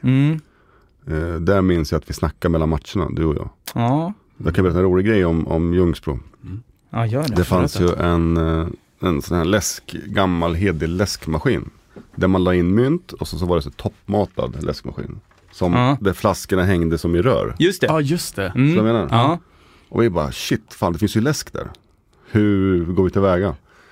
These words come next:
Speaker 2: Då var det en kille som hette Janne Kartonen. Så han, han gick bort till kiosken och köpte de här jordgubbsremmarna, eller lakritsremmar,
Speaker 1: Mm.
Speaker 2: som är ihåliga.
Speaker 1: Ja.
Speaker 2: Vet du vad jag menar? De som är halvmeter
Speaker 1: Mm.
Speaker 2: långa.
Speaker 3: Mm.
Speaker 2: Ja, men då öppnade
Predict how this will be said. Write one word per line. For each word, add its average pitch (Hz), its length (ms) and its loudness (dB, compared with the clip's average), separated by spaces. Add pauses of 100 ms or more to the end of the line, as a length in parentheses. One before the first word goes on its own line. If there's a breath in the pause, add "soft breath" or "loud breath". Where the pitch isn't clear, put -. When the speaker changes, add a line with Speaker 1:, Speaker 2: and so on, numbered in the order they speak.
(180 soft breath)
Speaker 2:
Då 95 80 0
var 95 60 6
det 92 60 2
en 87 40 -2
kille 92 120 0
som 82 60 0
hette 82 140 -4
Janne 82 220 0
Kartonen. 71 520 -4
Så - 120 -4
han, 101 300 0 (240)
han 110 200 0
gick 107 140 -2
bort 87 220 -2
till - 100 -8
kiosken - 340 -2
och 80 60 -2
köpte 78 380 -2 (460 soft breath)
de 82 120 -4
här 82 60 2
jordgubbsremmarna, 85 1200 0
eller 76 160 -2
lakritsremmar, 80 920 -2
Speaker 1:
Mm. 131 160 4
Speaker 2:
som 143 120 2
är 76 260 -4
ihåliga. 85 500 -2 (400)
Speaker 1:
Ja. 139 220 2
Speaker 2:
Vet - 60 -8 (220)
du - 60 -12
vad 107 100 2
jag 107 80 2
menar? 82 160 2
De 82 60 0
som 78 100 -2
är 82 60 -2
halvmeter 82 340 2
Speaker 1:
Mm. - 20 0
Speaker 2:
långa. 85 200 0
Speaker 3:
Mm. 110 180 -2 (760 soft breath)
Speaker 2:
Ja, 104 100 -2
men 117 100 4
då 113 420 4
öppnade 90 300 -4